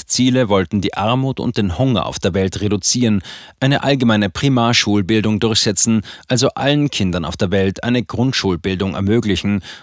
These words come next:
und sich für die Gleichstellung der Geschlechter einsetzen. Weiter wollte die uno die Kindersterblichkeit von unter Fünfjährigen um zwei Drittel senken.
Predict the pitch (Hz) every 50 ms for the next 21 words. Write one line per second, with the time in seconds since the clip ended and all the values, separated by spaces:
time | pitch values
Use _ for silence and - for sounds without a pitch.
0 | - - - 139 131 139 143 - - 143 139 139 - 107 95 98 110 - - -
1 | 110 110 117 127 123 123 - 131 127 - - 82 73 - - - - - 73 62
2 | 60 - - 62 - - - - - 58 - - - _ _ _ _ _ - -
3 | - - - - - 92 104 135 160 - 156 110 95 90 95 - 101 98 113 -
4 | - 135 120 123 123 120 120 117 - 135 - - - 160 147 120 101 92 - -
5 | 107 98 101 - 107 98 - - - 98 101 92 - - 113 - - 135 139 -
6 | 127 110 - - 139 143 139 - - 92 85 90 87 101 - - 120 113 - -
7 | - - 107 98 107 101 - - 104 - 110 107 95 87 90 82 78 - - 67
8 | - - -